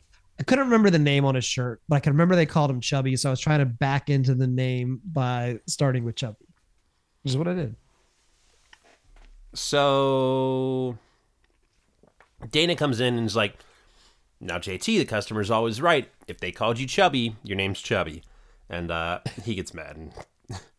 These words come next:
Speaker 2: into that scene.
Speaker 1: Yep.
Speaker 2: Back to the, uh, kitchen at the house. Mark and Al still playing with that lie detector. It's on Frank now. Um,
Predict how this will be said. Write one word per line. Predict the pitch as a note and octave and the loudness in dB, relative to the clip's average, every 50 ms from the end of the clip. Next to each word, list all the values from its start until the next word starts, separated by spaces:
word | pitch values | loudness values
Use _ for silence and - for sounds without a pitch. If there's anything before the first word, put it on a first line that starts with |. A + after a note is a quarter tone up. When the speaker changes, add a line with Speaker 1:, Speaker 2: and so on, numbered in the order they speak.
| _ _ - | _ _ -12
Speaker 2:
into | G2+ G2 F2 E2 | -8 -8 -6 -6
that | D#2+ D2+ D#2 - | -8 -8 -10 -12
scene. | - F2+ E2+ - - A3+ A3 B3 - _ _ _ _ _ _ _ _ _ _ _ _ - | -14 -14 -14 -10 -6 -6 -6 -6 -6 _ _ _ _ _ _ _ _ _ _ _ _ 0
Speaker 1:
Yep. | E3+ D#3 C#3+ C#3 - _ _ _ _ _ _ _ _ _ _ _ _ _ _ _ _ _ _ _ _ _ _ _ _ _ _ _ _ _ _ - | 2 2 2 0 -4 _ _ _ _ _ _ _ _ _ _ _ _ _ _ _ _ _ _ _ _ _ _ _ _ _ _ _ _ _ _ -8
Speaker 2:
Back | G2+ A2+ C3+ D3 C#3+ | -2 0 0 0 0
to | - D3+ | -2 -4
the, | C#3+ C#3 C3+ C3 | -4 -2 0 0
uh, | B2+ B2 A#2+ | 0 0 0
kitchen | A2+ - C#3 B2 - B2 | -2 -2 -2 -2 -2 -2
at | A#2+ | -2
the | A#2+ A#2+ | -2 -2
house. | - A#2+ A2+ A2+ G#2+ - - | 0 0 0 0 0 -2 -4
Mark | A#2+ A2+ A2+ A#2 A#2+ - | -2 2 2 2 2 0
and | A2 G#2 G#2 - | -2 -6 -4 -2
Al | G#2 G#2+ G#2+ G#2+ G#2+ G#2+ G#2 - _ _ _ _ _ _ _ | 0 2 4 4 4 2 0 -4 _ _ _ _ _ _ _
still | - - D#3+ C#3+ | -6 -2 -2 0
playing | A2 C3 B2+ A#2+ | 0 0 0 0
with | A2 | 0
that | A2+ G2+ | -2 -2
lie | F#2+ G2+ G#2 | 0 0 0
detector. | G#2 G2+ - A2 G2+ - - G#2 F#2+ | 0 -2 -2 -2 -4 -2 -2 -4 -4
It's | F2+ - | -2 0
on | A#2+ A2+ G#2 | 0 0 -2
Frank | - - B2 B2 B2+ A#2+ - - | -2 -2 -2 -2 -2 -2 -4 -4
now. | G2+ F#2 F#2 F#2+ F#2+ - _ _ _ _ _ _ _ _ - - _ | -2 0 0 0 -2 -4 _ _ _ _ _ _ _ _ -20 -18 _
Um, | - A2 G#2+ G#2 G2+ G2+ G2 G2+ - - | -2 0 2 2 2 2 0 -2 -6 -10